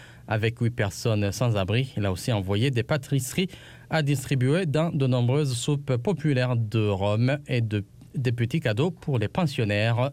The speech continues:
des foyers d'urgence de la ville. Le pape François a reçu cinquante mille messages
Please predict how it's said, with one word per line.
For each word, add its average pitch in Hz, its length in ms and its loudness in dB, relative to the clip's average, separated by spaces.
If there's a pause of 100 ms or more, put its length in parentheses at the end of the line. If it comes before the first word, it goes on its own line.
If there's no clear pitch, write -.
(100)
des 131 100 0
foyers 120 260 0
d'urgence 131 480 0
de 143 180 0
la 117 120 2
ville. 117 280 0 (480)
Le 139 100 0
pape 120 180 -2
François 113 480 -2
a 110 100 -2
reçu 98 340 -2
cinquante 143 540 -2
mille 139 220 0
messages 120 680 0